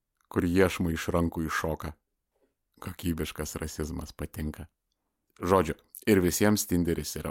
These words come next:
universaliai bloga patirtis. Vis-, kiek jūs žinote žmonių, kurie susitiko, susipažino, susidraugavo per Tinderį, buvo graži darni pora, susiženijo, prisigimdė vaikučių, jų, jų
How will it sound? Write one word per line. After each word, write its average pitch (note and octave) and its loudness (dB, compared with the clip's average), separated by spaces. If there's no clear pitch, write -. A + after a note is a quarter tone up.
universaliai D#2+ -4
bloga D2+ -6
patirtis. - -8
Vis-, G2+ 2
kiek B2+ 2
jūs G2 0
žinote F2 2
žmonių, F#2 4
kurie D2+ -4
susitiko, - -4
susipažino, F#2+ 0
susidraugavo F#2 0
per F2+ -2
Tinderį, F#2+ 2
buvo G#2+ 0
graži G2+ 2
darni G#2 2
pora, G2+ 2
susiženijo, G2 0
prisigimdė G2+ 0
vaikučių, G2+ -2
jų, G2+ -6
jų G#2 0